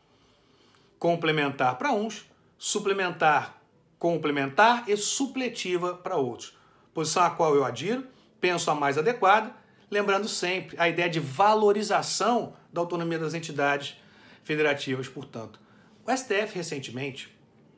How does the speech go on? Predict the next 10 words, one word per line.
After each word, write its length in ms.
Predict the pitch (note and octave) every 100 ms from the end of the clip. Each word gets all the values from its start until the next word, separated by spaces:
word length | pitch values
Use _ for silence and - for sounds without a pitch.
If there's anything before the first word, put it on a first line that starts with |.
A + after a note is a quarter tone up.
| _ -
declarou 460 | - F#3 F3+ F3+ F#3+
compatível 1040 | - B3+ C4 G3+ - - - B3+ C4+ F3
com 100 | C3+
a 60 | B2+
Constituição 640 | - A#2+ G3 F#3+ D#3+ - - - - - - _ _ -
norma 720 | E3+ F3+ G#3+ C#4 C#4+ A#3+ G3+
municipal 960 | E3+ D#3 C3+ - C3 - B2 E3 A3+ - - - - - - - -
que 80 | -
estabelecia 500 | G#3+ G#3+ G3+ G3 F#3+
multa 960 | F#3 G3 A#3 D4+ D4+ A3+ - F3 -